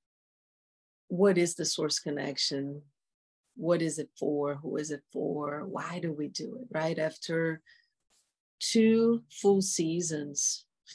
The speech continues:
of it, of guests and getting together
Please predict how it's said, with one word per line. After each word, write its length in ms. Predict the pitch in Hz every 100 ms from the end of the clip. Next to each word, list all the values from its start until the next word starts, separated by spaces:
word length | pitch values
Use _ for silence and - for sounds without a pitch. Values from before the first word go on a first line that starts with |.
| - - _ -
of 240 | 170 165 156
it, 340 | 156 147 147 -
of 200 | 151 143 143 -
guests 720 | 156 151 151 147 - - -
and 160 | 151 156
getting 280 | 156 156 151
together 840 | - 117 151 151 143 147 147 143